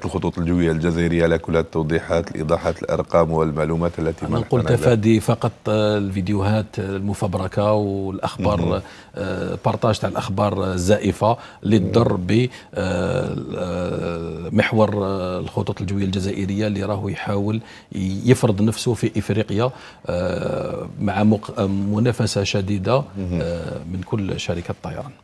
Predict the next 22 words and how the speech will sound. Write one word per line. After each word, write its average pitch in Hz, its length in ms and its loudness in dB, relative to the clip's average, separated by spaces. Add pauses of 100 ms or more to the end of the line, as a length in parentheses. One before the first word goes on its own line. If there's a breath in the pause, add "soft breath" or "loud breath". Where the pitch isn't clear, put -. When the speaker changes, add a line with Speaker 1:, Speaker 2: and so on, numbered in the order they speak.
(140)
Speaker 1:
إذا 80 400 -2
شكرا 85 460 0
لك 78 480 -2
من 73 100 -4
أندلسي 69 640 -4
ولسيد 67 720 -4 (540 loud breath)
المدير 73 480 -4
العام 71 280 2
لشركة 71 540 -6
الخطوط - 320 -10
الجوية 78 220 -4
الجزائرية 73 500 -2
اللي 69 140 -4
دوما 76 460 -4 (420 loud breath)
يخص - 520 -6
ضيف 78 400 -2
المورنينغ 78 600 -2
بكل 73 320 -6
معلوماتها 73 580 -2
الحصرية 73 580 -4
من 73 140 -10
خلال، 73 340 -2